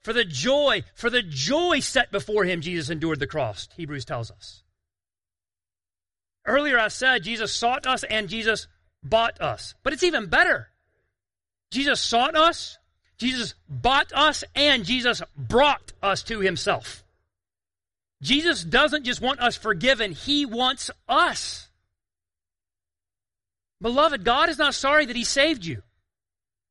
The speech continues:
He's not angry when you come to him for repent-, in repentance, asking for forgiveness. Our Lord does not roll his eyes at you when you come to him in need of fresh joy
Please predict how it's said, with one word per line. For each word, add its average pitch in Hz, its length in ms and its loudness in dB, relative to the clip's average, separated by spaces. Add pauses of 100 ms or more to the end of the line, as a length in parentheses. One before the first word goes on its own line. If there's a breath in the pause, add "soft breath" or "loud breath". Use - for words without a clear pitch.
(280)
He's 233 140 -6
not 294 260 4
angry 285 460 2
when 247 100 0
you 254 80 -2
come 294 240 0
to 277 80 -4
him 240 200 0
for 247 160 -8
repent-, 247 480 -4
in 233 140 -4
repentance, 240 560 -6
asking 233 400 0
for 220 140 -10
forgiveness. 226 380 -4 (260 loud breath)
Our 262 220 2
Lord 277 320 0
does 202 160 -6
not 240 180 0
roll 214 200 0
his 202 260 0
eyes 277 420 2
at 190 360 -2
you 117 260 -6 (300 soft breath)
when 233 140 -2
you 247 120 -2
come 330 320 -2
to 247 80 -8
him 220 180 0
in 202 100 -4
need 262 180 -2
of 233 120 0
fresh 226 460 0
joy 180 720 -2